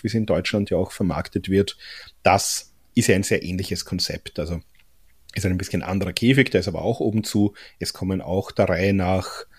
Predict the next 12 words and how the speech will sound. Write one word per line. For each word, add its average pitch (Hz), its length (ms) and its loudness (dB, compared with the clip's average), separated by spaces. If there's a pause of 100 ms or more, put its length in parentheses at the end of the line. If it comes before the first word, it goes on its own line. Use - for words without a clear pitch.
(260)
äh, 87 220 -2
Leute 101 380 4
immer 110 240 4
wieder 104 160 4
hinein. 92 460 0 (260)
Also 90 180 -2
das 87 120 -4
ist - 60 0
ein 90 80 0
bisschen 90 360 -2
eine, 87 320 -2 (560)
eine 101 160 2